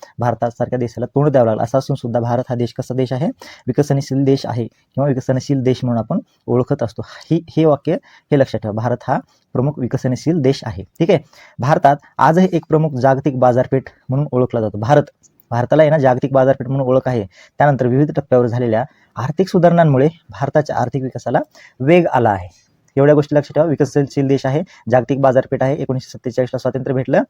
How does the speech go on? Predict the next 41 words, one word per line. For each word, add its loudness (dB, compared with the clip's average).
आणि -2
इंग्रजांनी 0
दीडशे -2
वर्ष -4
राज्य -2
केलं, -10
ठीक -2
आहे. -6
भारतातील 2
लोकसंख्येत 2
तरुणाईचे 2
प्रमाण 2
हे 2
सुद्धा 2
महत्त्वाचं 0
आहे. -10
तरुणाईचे 0
प्रमाण -2
जास्त 4
आहे, -2
त्यामुळं 4
हा -4
गा-, 2
कार्यशील 2
वयोगट 4
असल्याने -2
भारताकडे -2
एक -8
तरुण 4
देश 2
म्हणून -2
पाहिलं 0
जातं. -2
आता -4
या 6
ठिकाणी -2
किती -2
गोष्टी 0
लक्षात 0
ठेवायच्या 0
तुम्हाला? 2